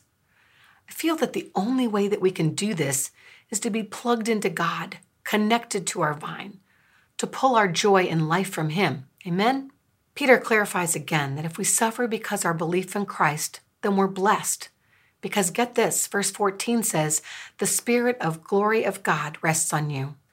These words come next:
That's so powerful. Hold on to that. I'm gonna say it again. "The Spirit of glory and of God rests on you." Wow, that can help you set the right frame of mind.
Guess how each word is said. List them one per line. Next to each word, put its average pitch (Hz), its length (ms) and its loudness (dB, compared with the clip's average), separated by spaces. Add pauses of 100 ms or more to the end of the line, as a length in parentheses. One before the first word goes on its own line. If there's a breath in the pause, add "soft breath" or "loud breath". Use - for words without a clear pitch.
(240 soft breath)
That's - 140 0
so 240 200 6
powerful. 175 680 -4 (120)
Hold 247 260 -2
on 190 220 0
to 185 120 -10
that. - 180 -8
I'm - 760 -20
gonna 269 180 -4
say 185 200 0
it 170 80 0
again. 156 460 -4 (340 loud breath)
"The 220 80 0
Spirit 277 440 2
of 269 160 0
glory 185 480 4
and 190 160 -2
of 190 220 -6
God 165 480 0 (360 soft breath)
rests - 440 -2
on 143 200 0
you." - 280 -8 (840)
Wow, 160 340 -2 (640)
that 233 140 -2
can 220 120 0
help 190 200 -4
you 175 80 -2
set 165 260 0
the 190 80 -8
right 165 300 -6
frame 151 260 -4
of 135 140 -8
mind. 135 300 -6